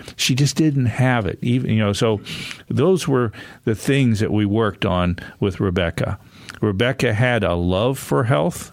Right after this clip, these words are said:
that she tested strong on. She had the will to, you know, to be well, and, and those were working fine. But these other forces, these other creative forces, the belief system, the,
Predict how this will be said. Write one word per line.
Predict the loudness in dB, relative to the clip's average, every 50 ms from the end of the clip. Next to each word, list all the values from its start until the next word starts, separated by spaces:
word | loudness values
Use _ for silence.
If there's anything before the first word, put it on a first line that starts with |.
| -6
that | -4 -2 -2 -2
she | -2 -4 -2
tested | -2 -2 -2 -2 -2 -2 -2 -2
strong | -2 0 0 0 2 2 2
on. | 2 2 2 2 2 0 0 -2 -8 -14 -8 -4
She | -2 0 0
had | 0 0 0 0
the | 0 0
will | 0 0 2 2 2 2 2 2 0 0 -2 -4 -8 -14 _ _ _ -6
to, | -4 -2 0
you | 0 2 2 0
know, | 0 -2
to | -2 -2
be | 0 0 2 2
well, | 2 2 0 0 2 0 0 -2 -4 -8 -16 -20 -20 -20 -20 -20 -12 -4
and, | -2 0 0 0 0 0 0
and | 0 2
those | 2 0 0 0 0
were | 0 0
working | 2 0 0 0 0 0 -2 -2
fine. | -2 0 -2 0 0 0 0 -2 -2 -6 -8 -14 -16 -16 -16 -16 -8 _
But | -4 -4 -2 0
these | 0 0 2 2
other | 0 0 0 0 -2 -2
forces, | -4 -4 -2 -2 0 0 -2 -2 -4 -4 -4 -6 -6 -8 -12 _ _ -4
these | -4 -2 0 0
other | 0 0 0 -2
creative | -2 -2 -2 0 0 0 -2 -4
forces, | -4 -4 -2 -2 -2 -2 -4 -4 -4 -4
the | -4 -4
belief | -2 -2 0 0 0 0 -2 -2
system, | -2 -2 -2 -2 0 0 0 0 -2 -4 -8 -20 _ -20 -20 -20 -20 -20 _ -6
the, | -4 -2 -2 -4